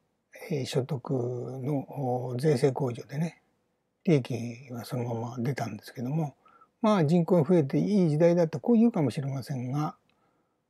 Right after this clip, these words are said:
まあ、郊外がね、下がっていても、例えば都心がね、ここのところ上がったというのはありますよね。ですから、まあ、十年ぐらい前に郊外を売ったお金で都心に買っておけば、あ、か-、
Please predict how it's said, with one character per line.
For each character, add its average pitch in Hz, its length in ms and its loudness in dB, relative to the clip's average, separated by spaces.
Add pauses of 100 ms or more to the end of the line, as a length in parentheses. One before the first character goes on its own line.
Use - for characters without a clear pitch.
(240)
ま 220 100 4
あ、 151 40 2
郊 269 320 4
外 151 200 4
が 110 120 -4
ね、 190 280 2
下 - 160 -6
が 175 100 0
っ 170 60 -2
て - 240 -6
い 120 60 -6
て 123 140 -8
も、 117 280 -8 (380)
例 160 120 -8
え - 20 0
ば 123 160 -6
都 131 140 0
心 147 280 0
が 139 100 -2
ね、 156 120 0
こ - 100 -10
こ 139 140 -2
の 127 60 -2
と 139 100 -8
こ 127 120 -6
ろ 117 180 -10 (100)
上 127 60 -4
が 113 80 -4
っ 117 100 -10
た 104 140 -2
と - 140 -12
い 110 100 -10
う 104 60 -10
の 110 80 -12
は 113 60 -10
あ 117 40 -8
り 127 80 -4
ま 151 120 -2
す - 120 -12
よ - 60 -8
ね。 147 260 -6 (960)
で 160 60 -2
す - 100 -16
か 127 140 -8
ら、 110 340 -10 (120)
ま 156 180 -2
あ、 135 40 0
十 156 160 4
年 156 200 6
ぐ 151 80 4
ら 143 80 2
い 127 40 0
前 123 280 -2
に 113 340 -10
郊 131 180 -4
外 120 180 -6
を 117 80 -6
売 - 20 -10
っ - 20 -14 (140)
た 127 100 -6
お 123 100 -4
金 123 260 -6
で 160 340 2
都 143 120 -4
心 135 220 -4
に 127 100 -4
買 123 140 -2
っ 120 40 -10
て - 220 -8
お 131 180 -2
け 143 180 -4
ば、 180 340 -6 (680)
あ、 139 160 -8
か-、 135 440 -6